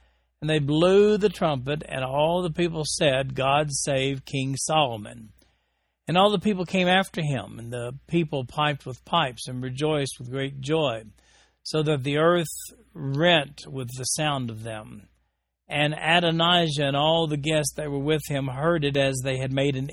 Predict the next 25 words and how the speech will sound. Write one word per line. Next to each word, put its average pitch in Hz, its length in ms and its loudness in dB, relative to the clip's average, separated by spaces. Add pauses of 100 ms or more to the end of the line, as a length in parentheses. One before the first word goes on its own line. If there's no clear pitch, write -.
end 143 220 0
of 147 100 -4
eating. 151 540 -2 (680)
And 196 140 4
when 196 180 4
Joab 196 420 6
heard 185 280 4
the 175 100 -2
sound 175 340 0
of 147 40 -2
the 147 80 -2
trumpet, 160 420 -2
he 151 140 2
said, 147 320 0
"Wherefore 160 540 0
is 139 180 0
this 147 220 -2
noise 165 420 2
of 147 140 -4
the 147 60 -2
city 170 420 0
being 170 440 0
in 175 200 -4
an 180 140 0
uproar?" 185 640 -2